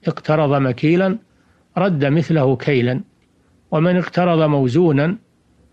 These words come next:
رد مثله موزوناً. وأما غير ال-، المثلي فإنه يرد قيمته. فلو اقترض حيواناً مثلًا،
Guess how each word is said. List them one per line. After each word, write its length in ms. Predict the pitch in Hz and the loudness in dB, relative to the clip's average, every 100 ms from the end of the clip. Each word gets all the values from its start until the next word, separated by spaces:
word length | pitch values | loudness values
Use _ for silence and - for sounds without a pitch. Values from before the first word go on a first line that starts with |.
| _ - | _ -2
رد 300 | 151 170 160 | 0 2 2
مثله 720 | 147 165 120 139 131 175 226 - _ _ _ | 2 2 2 2 2 0 -2 -10 _ _ _
موزوناً. 640 | 151 170 143 147 127 131 123 - _ _ _ _ _ _ _ _ _ _ _ _ _ _ _ _ - | 0 2 2 2 2 0 -4 -8 _ _ _ _ _ _ _ _ _ _ _ _ _ _ _ _ -6
وأما 500 | 160 175 196 180 160 | -2 2 2 2 2
غير 300 | 147 175 160 | 2 2 2
ال-، 180 | 151 147 | 2 2
المثلي 720 | 151 135 165 - 147 156 - _ _ _ _ _ _ _ _ _ _ _ | 0 0 0 0 0 0 -4 _ _ _ _ _ _ _ _ _ _ _
فإنه 600 | - 160 180 160 147 156 | -4 0 2 2 2 2
يرد 320 | 139 165 156 | 2 0 0
قيمته. 920 | 147 139 131 131 120 123 107 113 117 - _ _ _ _ _ | -2 0 2 0 -2 -2 0 -2 -4 -8 _ _ _ _ _
فلو 260 | - 151 175 | -4 0 0
اقترض 420 | 165 170 170 151 | 0 0 0 0
حيواناً 680 | 151 - 143 143 156 131 120 | 0 0 0 2 2 2 0
مثلًا، 480 | 110 131 113 113 | -2 -2 -2 -4